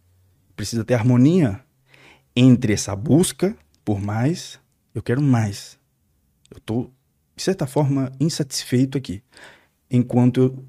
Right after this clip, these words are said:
eu olho pro que eu já tenho, agradeço pelo que eu tenho e digo, "Tô satisfeito, isso aqui é o suficiente." Então, ter o suficiente, Lutz,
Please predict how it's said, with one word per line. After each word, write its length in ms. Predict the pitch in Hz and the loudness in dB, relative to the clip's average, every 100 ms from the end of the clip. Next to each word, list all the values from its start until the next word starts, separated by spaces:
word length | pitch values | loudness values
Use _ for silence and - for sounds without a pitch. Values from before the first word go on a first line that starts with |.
| _ _ _ _ _ _ _ _ _ _ _ _ _ 131 | _ _ _ _ _ _ _ _ _ _ _ _ _ -2
eu 140 | 123 | 4
olho 220 | 120 143 | 6 4
pro 120 | - | 2
que 100 | 131 | -2
eu 40 | 120 | 0
já 140 | 110 | 0
tenho, 340 | 107 123 165 - _ _ _ _ _ _ _ _ - | 0 -2 -2 -10 _ _ _ _ _ _ _ _ -10
agradeço 580 | 117 107 98 113 156 - | -6 -4 0 2 2 0
pelo 140 | 135 | -4
que 80 | 123 | -4
eu 40 | |
tenho 320 | 113 127 147 147 _ _ _ _ _ _ - | -4 -2 -4 -6 _ _ _ _ _ _ -12
e 80 | |
digo, 300 | 107 110 107 - | -6 -6 -6 -4
"Tô 140 | 127 | -2
satisfeito, 600 | 131 131 - - 120 - | -2 -6 -8 -2 -2 -2
isso 140 | - | -6
aqui 160 | 131 139 | -4 -4
é 20 | |
o 40 | 131 | -4
suficiente." 680 | 127 113 - - - - _ _ _ _ _ _ _ _ _ - | -6 -8 -12 -14 -20 -20 _ _ _ _ _ _ _ _ _ -6
Então, 340 | 107 120 123 | -2 2 2
ter 340 | 113 - 139 | 0 0 2
o 60 | 156 | 2
suficiente, 680 | - - 117 - 127 160 - | -4 -8 -8 -4 -4 -2 -6
Lutz, 380 | - - - | -6 -12 -20